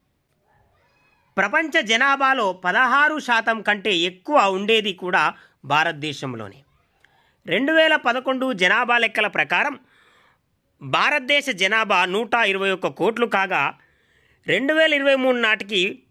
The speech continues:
ప్రాథమిక అంచనాల ప్రకారం నూట నలభై మూడు కోట్ల జనాభాతో ప్రపంచంలోనే మొదటి స్థానాన్ని ఆక్రమించింది. భారతదేశం హిందూ మహాసముద్రాన్ని ఆనుకొని ఆసియా ఖండానికి దక్షిణ భాగంలో ఉంది.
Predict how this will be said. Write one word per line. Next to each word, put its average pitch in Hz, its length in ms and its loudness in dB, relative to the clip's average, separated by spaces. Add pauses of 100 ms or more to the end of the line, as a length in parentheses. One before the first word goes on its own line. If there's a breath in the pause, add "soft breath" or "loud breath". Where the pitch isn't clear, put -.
ప్రాథమిక 269 540 -2
అంచనాల 226 460 0
ప్రకారం 175 640 -2
నూట 226 260 -2
నలభై 208 520 0
మూడు 190 420 -2
కోట్ల 247 320 0
జనాభాతో 190 800 -2 (460 soft breath)
ప్రపంచంలోనే 262 1000 0 (280 soft breath)
మొదటి 226 440 0
స్థానాన్ని 220 720 0
ఆక్రమించింది. 135 800 -4 (1300 soft breath)
భారతదేశం 277 840 -2 (120)
హిందూ 262 300 0
మహాసముద్రాన్ని 233 840 0
ఆనుకొని 226 500 -2 (280 soft breath)
ఆసియా 269 480 0
ఖండానికి 262 600 -2
దక్షిణ 175 380 -2
భాగంలో 214 520 2
ఉంది. 139 320 -2